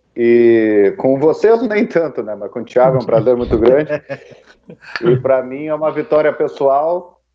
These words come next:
Speaker 1: uma vitória pessoal que tá fazendo eu superar a barreira da tecnologia, usando o Skype pela primeira vez na minha vida. Então, já se tornou uma noite especial, além dos motivos óbvios.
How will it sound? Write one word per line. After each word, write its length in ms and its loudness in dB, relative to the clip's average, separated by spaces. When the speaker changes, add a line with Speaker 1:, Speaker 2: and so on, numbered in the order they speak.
Speaker 1:
uma 180 -2
vitória 280 0
pessoal 340 0
que 60 -18
tá 100 0
fazendo 320 -4
eu 60 0
superar 400 2
a 40 0
barreira 360 0
da 140 0
tecnologia, 680 0
usando 300 0
o 40 0
Skype 460 -2
pela 220 0
primeira 420 -2
vez 160 -4
na 60 -10
minha 140 -4
vida. 420 -4
Então, 540 -2
já 200 0
se 80 -8
tornou 300 -2
uma 140 -4
noite 160 -4
especial, 560 -2
além 240 -4
dos 280 -4
motivos 480 0
óbvios. 600 -4